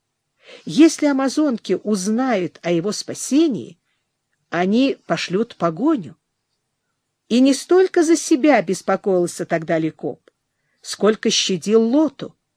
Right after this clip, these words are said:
Он знал, в случае огласки ее ждет смерть, и поэтому решил идти в противоположную сторону. Дома его все равно никто не ждал.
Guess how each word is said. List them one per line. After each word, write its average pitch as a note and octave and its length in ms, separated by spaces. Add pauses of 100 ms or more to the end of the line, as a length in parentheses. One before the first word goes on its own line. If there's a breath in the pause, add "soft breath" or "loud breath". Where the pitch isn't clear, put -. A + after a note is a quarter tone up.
(360 loud breath)
Он A3 220
знал, G#3 500
в - 80
случае A#3+ 540
огласки F3+ 720 (160 soft breath)
ее F3 220
ждет E3 320
смерть, - 680 (720 loud breath)
и A#3+ 120
поэтому D#4+ 520
решил C#4+ 420
идти C#4+ 240
в C#4+ 80
противоположную C#4 960
сторону. D3 640 (720 loud breath)
Дома B3+ 440
его B3+ 200
все - 180
равно C4 280
никто F#3 320
не E3 160
ждал. D3+ 420